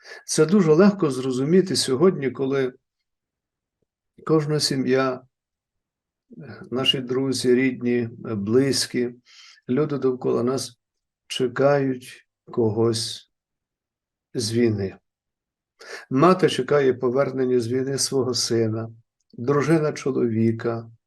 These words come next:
дитина батька. Очікуючи прибуття дорогої серцю людини, ми ретельно готуємося до того. Чи не так? Ми турбуємося, щоби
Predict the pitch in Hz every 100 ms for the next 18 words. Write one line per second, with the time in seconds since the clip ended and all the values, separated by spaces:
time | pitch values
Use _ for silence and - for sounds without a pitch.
0 | _ _ - 101 123 120 135 131 104 101
1 | 107 - - 101 - _ _ _ _ _
2 | _ _ _ _ _ _ _ _ - 156
3 | 160 214 220 151 123 113 120 113 123 123
4 | 131 135 165 123 123 123 151 135 120 -
5 | 143 135 - 123 - _ - - - 113
6 | 120 131 196 127 104 - _ _ _ _
7 | _ _ _ _ _ _ _ _ _ -
8 | 131 185 185 180 202 190 170 170 170 196
9 | 135 107 - 78 - - 101 - - _
10 | _ _ _ - 135 131 127 - 185 -
11 | _ _ _ _ _ _ _ _ _ _
12 | - 151 185 190 175 160 185 175 160 147
13 | 147 - 151 143 147 -